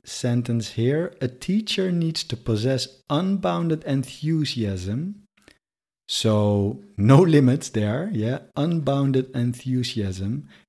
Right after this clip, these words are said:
as well as infinite patience, limitless, limitless or endless, yeah. Infinite patience and an endless supply of practice materials.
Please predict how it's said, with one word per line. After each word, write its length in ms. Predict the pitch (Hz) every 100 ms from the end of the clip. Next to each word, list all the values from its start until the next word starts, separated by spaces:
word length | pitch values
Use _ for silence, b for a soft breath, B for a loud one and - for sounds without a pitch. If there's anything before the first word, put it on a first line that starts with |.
| -
as 160 | 113 117
well 180 | 131
as 320 | 127 127 - _ _ -
infinite 760 | 156 196 202 202 185 185 -
patience, 840 | - 139 127 - 98 90 85 - - _ _ _
limitless, 640 | 110 123 165 170 143 139 139 - _ -
limitless 800 | 117 135 185 170 175 202 - -
or 180 | 127 - -
endless, 720 | 139 127 92 - - - - _ -
yeah. 240 | 147 196 - _
Infinite 600 | 147 165 - 151 143 -
patience 800 | 120 113 101 - 120 175 - - b b b b _ -
and 100 | 131
an 200 | 127 123 -
endless 500 | 151 196 196 185 165
supply 680 | - 143 135 131 123 123 127 - -
of 280 | 107 104 - -
practice 400 | 104 92 - -
materials. 800 | 95 - 92 92 87 82 -